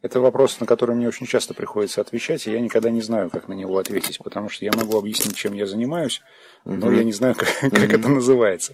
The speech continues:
Speaker 1: Самое близкое, наверное, понятие — это популяризатор чая. Ну
Speaker 2: Мгм.
Speaker 1: вот. Но из-за того, что слово «популяризатор» и громоздкое очень, и звучит странно, его очень часто заменяют словом «эксперт», что мне категорически не нравится, потому что я немножко по-другому себе представляю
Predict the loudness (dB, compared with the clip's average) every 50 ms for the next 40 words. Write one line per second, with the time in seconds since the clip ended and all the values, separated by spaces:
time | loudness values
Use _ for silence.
0 | -12 -16 -14 -6 2 4 6 6 6 4 2 0 -2 -2 -2 -2 0 0 0 0
1 | 2 2 2 2 2 0 -2 -2 -2 -2 -4 -6 -6 -4 -2 -2 -2 -2 2 2
2 | 2 2 2 -4 -4 -4 -2 -2 -2 -4 -8 -14 -20 _ _ -4 -4 -2 0 0
3 | -2 -2 -2 -4 -4 -4 -4 -4 -2 0 2 2 2 0 -2 -4 -4 -2 -2 -2
4 | -2 0 0 0 -2 -4 -10 -10 -8 -8 -6 -6 -4 -4 -4 -4 -4 -8 -12 -18
5 | -20 -20 -20 -20 -20 -20 -20 _ _ _ -10 -8 -6 -6 -6 -8 -8 -10 -10 -4
6 | -2 -2 0 2 0 0 0 -4 -4 -4 -4 -4 -6 -8 -10 -10 -6 -6 -6 -6
7 | -6 -6 -6 -6 0 2 2 2 2 -2 -8 -8 -8 -8 -8 -8 -8 -6 -2 0
8 | 2 2 2 0 -2 -6 -6 -4 -4 -4 -4 -6 -10 -10 -10 -8 -8 -6 -6 -6
9 | -6 -8 -8 -10 -12 -14 -12 -10 -4 0 0 0 0 0 -4 -4 -4 -2 0 -2
10 | -2 -2 _ -16 -10 -8 -8 -8 -6 -8 -8 -10 -4 -4 -4 -4 -4 -6 -6 -8
11 | -8 -8 -10 -10 -6 -4 -4 -4 -4 -4 -6 -8 -10 -10 -14 -14 -14 -12 -12 -12
12 | -10 -8 -8 -8 -8 -8 -10 -10 -10 -12 -12 -12 -10 -10 -8 -8 -8 -10 -8 -10
13 | -10 -10 -10 -12 -10 -10 -8 -6 -6 -6 -6 -6 -10 -10 -12